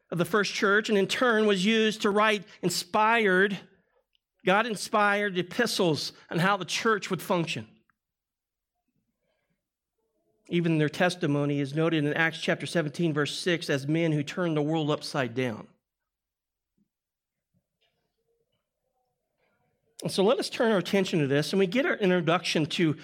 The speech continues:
the calling of these twelve. And I want you to see, uh, first and foremost, at the beginning of all this, in verse thirteen, he appoints the twelve. He,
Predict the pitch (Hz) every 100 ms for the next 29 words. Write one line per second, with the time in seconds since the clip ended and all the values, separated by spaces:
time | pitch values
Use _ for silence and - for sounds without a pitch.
0 | - - - 202 208 185 165 147 139 -
1 | 135 113 127 170 - _ _ _ _ _
2 | _ _ _ _ _ _ 392 285 185 202
3 | 262 226 180 - 240 226 190 196 202 180
4 | - - - 214 220 196 165 - 202 240
5 | 170 170 190 165 160 170 220 233 160 139
6 | 139 131 131 143 - - 220 214 185 196
7 | - 185 180 170 143 170 185 202 214 -
8 | 220 240 - - - 190 247 170 160